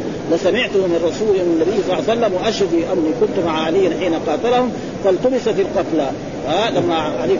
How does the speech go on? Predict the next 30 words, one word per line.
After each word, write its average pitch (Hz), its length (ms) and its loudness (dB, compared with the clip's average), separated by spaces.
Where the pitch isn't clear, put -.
قاتل، 185 240 2
آه، 143 160 0
يعني 160 220 2
في، 170 80 -4
في 170 60 2
وقعة 202 260 2
صفين، 180 400 0
نعم، 185 240 -4
أو 170 60 4
قاتل، 196 240 2
آه، 180 380 -2
قاتل 208 200 0
الخوارج، 165 420 0
ومن 156 240 -2
قاتل 214 220 0
الخوارج 170 520 0
لأنه 160 280 0
قاتلهم 208 320 0
عدة 254 240 0
مرات 185 220 0
هو، 131 180 -2
نعم، 226 180 0
فالتمس 196 360 2
فأتي 196 440 2
به 233 140 4
على 190 140 -2
النعت 208 320 0
الذي 165 300 2
نعت 208 260 0
النبي 175 380 0